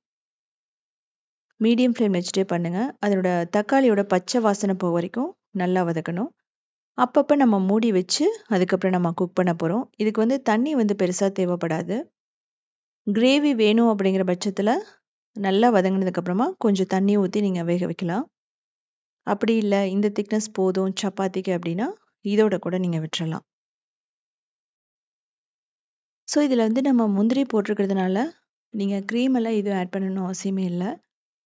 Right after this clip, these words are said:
இப்போ ஒரு கப் தண்ணி மட்டும் நம்ம ஊத்திக்கலாம். So, இந்த தண்ணி ஊத்திட்டு நம்ம மூடி வச்சு நல்லா குக் பண்ணணும்.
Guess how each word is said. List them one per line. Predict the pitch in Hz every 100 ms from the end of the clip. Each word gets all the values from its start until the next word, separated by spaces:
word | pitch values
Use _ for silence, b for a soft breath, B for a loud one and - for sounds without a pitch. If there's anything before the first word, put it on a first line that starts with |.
| _ _
இப்போ | 269 269 302 339
ஒரு | 208 226 254
கப் | 285 262
தண்ணி | 208 190
மட்டும் | 208 180 196
நம்ம | 196 175
ஊத்திக்கலாம். | 170 175 175 185 269 - _ _ _ _ _ _ _ _ _ _ _ _ _ _
So, | 226
இந்த | 240 226
தண்ணி | 226 233 277
ஊத்திட்டு | 226 202 190 233 370 b b _ -
நம்ம | 202 190
மூடி | 190 240 247
வச்சு | 196 220
நல்லா | 196 180
குக் | 170 175 180
பண்ணணும். | 185 170 170 233